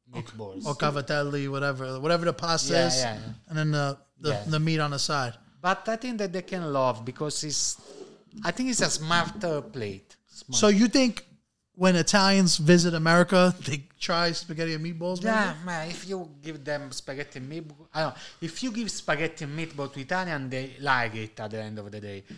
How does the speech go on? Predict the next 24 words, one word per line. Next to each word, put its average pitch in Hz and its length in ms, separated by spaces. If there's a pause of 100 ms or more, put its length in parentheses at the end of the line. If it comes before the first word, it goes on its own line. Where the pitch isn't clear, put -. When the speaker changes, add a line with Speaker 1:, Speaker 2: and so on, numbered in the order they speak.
(100)
Speaker 1:
If - 200
you 208 120
give 180 280
them 143 400 (340)
spaghetti 147 680
with 131 260
chicken, 190 600 (640)
they 123 120
don't 117 220
like 113 260
Speaker 2:
They 165 80
don't 160 160
like 147 180
Speaker 1:
no, 127 120
Speaker 2:
it. 123 160
Speaker 1:
no. 104 80 (360)
Speaker 2:
Okay, 156 280
so 165 500
<laughs> - 1040 (500)
spaghetti 220 540
and 233 120
meatballs 240 720
greater 190 380
than 180 540